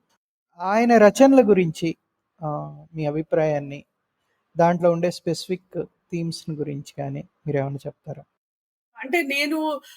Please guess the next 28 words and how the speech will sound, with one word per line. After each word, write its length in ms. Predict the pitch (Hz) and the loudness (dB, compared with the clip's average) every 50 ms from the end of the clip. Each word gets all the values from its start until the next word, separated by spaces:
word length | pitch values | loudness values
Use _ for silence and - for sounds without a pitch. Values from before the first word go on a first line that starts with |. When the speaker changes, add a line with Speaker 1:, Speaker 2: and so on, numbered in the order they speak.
| _ _ _ - | _ _ _ -8
Speaker 2:
ఆ, 240 | 226 226 220 220 220 | -6 -4 -4 -4 -6
ఇప్పుడు 340 | 220 233 240 - _ 311 311 | -6 -8 -10 -12 _ -10 -10
ఇక్కడ 240 | 311 - - 269 254 262 254 247 247 240 226 226 214 | -8 -10 -10 -8 -6 -6 -6 -6 -6 -8 -8 -10 -10
వినబోయే 600 | 196 208 240 247 262 269 269 262 269 262 262 254 254 _ - | -12 -12 -12 -10 -10 -8 -8 -8 -8 -8 -10 -12 -14 _ -12
పాఠకులకి, 680 | 226 226 226 226 262 254 262 247 247 247 - 220 202 | -12 -12 -12 -14 -16 -14 -14 -14 -14 -16 -18 -14 -10
ఆ, 240 | 196 190 208 208 202 | -10 -8 -8 -8 -10
లిజనర్స్‌కి 580 | 196 208 220 233 220 254 254 254 254 - 277 254 | -10 -12 -12 -10 -10 -10 -8 -8 -8 -10 -10 -12
వే-, 360 | 226 247 233 220 214 202 190 | -12 -12 -10 -10 -10 -10 -10
తెలియని 400 | 185 - 220 226 247 277 302 311 | -10 -12 -12 -10 -10 -10 -10 -10
విషయాలు 400 | 277 262 254 - 285 277 262 262 | -10 -10 -10 -10 -10 -12 -12 -12
ఏమీ 480 | 254 226 226 247 247 247 240 233 220 190 | -12 -12 -14 -14 -14 -12 -14 -14 -14 -16
కొత్తగా 300 | - 208 - - - 247 | -18 -20 -20 -16 -14 -10
చెప్పలేను 480 | 247 - - - - 240 247 254 247 226 | -10 -10 -10 -10 -12 -12 -12 -12 -12 -12
అనుకుంటాను. 680 | 208 202 202 202 208 202 190 190 190 190 233 339 370 - _ _ _ _ _ _ _ | -16 -18 -20 -20 -20 -20 -20 -18 -18 -14 -12 -14 -14 -14 _ _ _ _ _ _ _
నేను 160 | 320 381 440 480 | -12 -12 -12 -8
చాలా 480 | 494 480 - - - - - - 381 | -6 -6 -6 -6 -8 -8 -8 -6 -6
ఎక్కువ 260 | 415 415 - - 381 | -6 -6 -6 -6 -6
చదవలేదండి. 760 | 381 - 320 - 233 254 285 285 254 226 196 190 196 208 381 392 - - | -4 -4 -4 -4 -4 -4 -4 -4 -4 -6 -6 -6 -6 -6 -8 -6 -6 -6
చా-, 40 | 233 | -6
ఆ, 380 | 214 208 196 214 226 233 226 226 | -8 -8 -8 -10 -10 -10 -10 -8
మొదలుపెట్టింది 600 | 226 233 226 262 285 262 330 330 - 339 302 320 | -8 -8 -6 -6 -6 -6 -6 -6 -6 -6 -6 -6
కూడా, 460 | 330 320 330 370 359 370 359 349 330 311 - _ _ _ _ - 220 | -6 -6 -6 -4 -2 -2 0 -2 -2 -4 -8 _ _ _ _ -8 -6
ఆ, 360 | 226 226 226 226 226 226 - _ _ _ _ _ _ _ _ _ _ _ _ _ _ - | -4 -4 -2 -4 -6 -8 -10 _ _ _ _ _ _ _ _ _ _ _ _ _ _ -8
దురదృష్టవశాత్తు 960 | 262 262 254 240 - 320 - - 311 302 294 - 320 311 311 - 381 359 349 | -6 -6 -6 -6 -6 -6 -4 -4 -4 -4 -2 -4 -4 -4 -4 -4 -4 -2 -2
ఈ 160 | 311 262 247 | -4 -4 -4
మధ్యనే 440 | 254 254 277 262 302 294 269 294 311 | -4 -4 -4 -4 -6 -6 -4 -4 -4
అని 120 | 302 262 262 | -4 -6 -6
చెప్పుకోవాలి. 760 | 262 - 247 - _ - 240 220 208 202 185 190 311 370 | -6 -8 -10 -12 _ -10 -8 -8 -8 -8 -8 -8 -10 -10